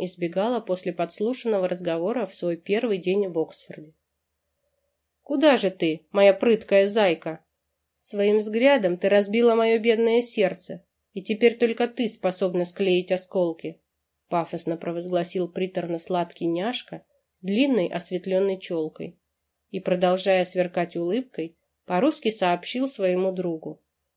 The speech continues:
«Бро, этот рот я пялю первый». «Этот рот мы будем пялить вдвоем», ответил ему второй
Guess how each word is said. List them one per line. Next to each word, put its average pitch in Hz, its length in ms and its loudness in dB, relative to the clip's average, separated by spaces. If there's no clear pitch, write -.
«Бро, 185 540 0
этот 226 440 0
рот 170 360 0
я 180 200 -2
пялю 185 380 0
первый». 160 540 -4
«Этот 220 380 -4
рот 262 260 2
мы 185 160 2
будем 202 300 2
пялить 196 380 2
вдвоем», 185 640 2
ответил 165 500 -6
ему 165 220 -2
второй 180 560 -6